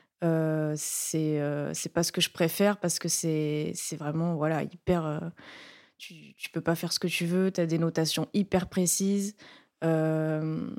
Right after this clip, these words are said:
mais ça nous permet, euh, athlètes de parcours, de, de vivre de, de notre passion. Donc c'est quand même, euh, voilà, moi je remercie quand même la gymnastique de faire ça, mais c'est pas,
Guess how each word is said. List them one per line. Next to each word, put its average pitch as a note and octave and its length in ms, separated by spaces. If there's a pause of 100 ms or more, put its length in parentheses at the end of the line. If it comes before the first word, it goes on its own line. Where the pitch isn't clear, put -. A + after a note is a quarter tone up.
(140)
mais E3+ 260
ça F3 220
nous F3+ 140
permet, F3+ 500
euh, E3 400
athlètes F3 400
de D#3+ 100
parcours, G3 500
de, D#3+ 260
de D#3 140
vivre E3+ 400
de, D3+ 300
de E3+ 100
notre D#3+ 180
passion. F3 340
Donc E3+ 160
c'est - 140
quand - 120
même, D#3+ 200
euh, A#2 180 (800)
voilà, E3 140
moi D3+ 120
je D#3+ 120
remercie D#3+ 400
quand - 100
même E3+ 120
la E3 100
gymnastique D#3+ 500
de E3+ 100
faire - 260
ça, G#3 180
mais E3 320
c'est - 240
pas, F#3 180